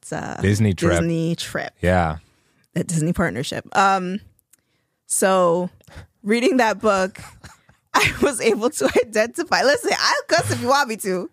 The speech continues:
Speaker 2: Yo, Gina's, they're, they're going on from episode nine, The Wilders. They're going to Disney, like, two weeks from now.
Speaker 1: Does she want that information to be public yet?
Speaker 2: Yeah, she's going on a big cruise.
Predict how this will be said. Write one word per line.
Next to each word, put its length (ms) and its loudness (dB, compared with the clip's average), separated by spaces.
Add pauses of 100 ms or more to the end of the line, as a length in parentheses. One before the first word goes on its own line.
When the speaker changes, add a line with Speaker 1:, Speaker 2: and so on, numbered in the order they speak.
(100)
Speaker 2:
Yo, 180 4
Gina's, 440 2
they're, 360 0
they're 160 2
going 240 2
on 240 2
from 200 2
episode 380 2
nine, 220 4
The 80 2
Wilders. 480 2
They're 100 2
going 220 2
to 100 4
Disney, 380 2
like, 240 2
two 140 2
weeks 240 0
from 140 -2
now. 260 -4 (380)
Speaker 1:
Does 140 0
she 100 0
want 200 2
that 100 -2
information 400 -2
to 60 -10
be 100 -4
public 380 -4
yet? 140 -2 (760)
Speaker 2:
Yeah, 80 4
she's 120 -6
going 160 2
on 80 4
a 40 2
big 140 0
cruise. 460 2